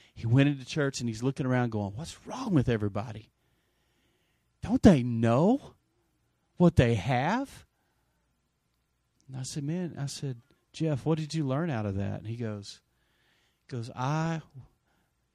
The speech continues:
learned," he said, "it's not correct, but what it was telling me was that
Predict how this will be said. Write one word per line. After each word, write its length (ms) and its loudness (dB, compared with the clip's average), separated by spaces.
learned," 540 2
he 40 -8
said, 160 -6
"it's 120 -8
not 240 0
correct, 540 2
but 160 -4
what 360 -2
it 180 -10
was 160 -8
telling 400 -4
me 200 -2
was 180 -4
that 240 -2